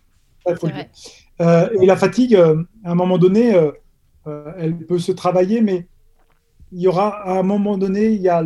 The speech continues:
Speaker 1: il y a, il y a une fatigue mentale.
Speaker 2: Mhm.
Speaker 1: Et,
Speaker 2: Tout à fait.
Speaker 1: et en fait, moi, je l'explique simplement, c'est-à-dire que la,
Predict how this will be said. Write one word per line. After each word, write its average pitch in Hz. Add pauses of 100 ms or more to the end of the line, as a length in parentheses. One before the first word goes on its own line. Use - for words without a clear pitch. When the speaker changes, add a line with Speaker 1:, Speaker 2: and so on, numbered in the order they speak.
(140)
Speaker 1:
il 175
y 175
a, 165
il 170
y 165
a 160
une 151 (100)
fatigue 175
mentale. 175 (500)
Speaker 2:
Mhm. 214 (540)
Speaker 1:
Et, 190
Speaker 2:
Tout 180
à 165
fait. - (400)
Speaker 1:
et 196
en 190
fait, 240 (100)
moi, 208
je 185
l'explique 196 (100)
simplement, 208
c'est-à-dire 190 (100)
que 185 (340)
la, 170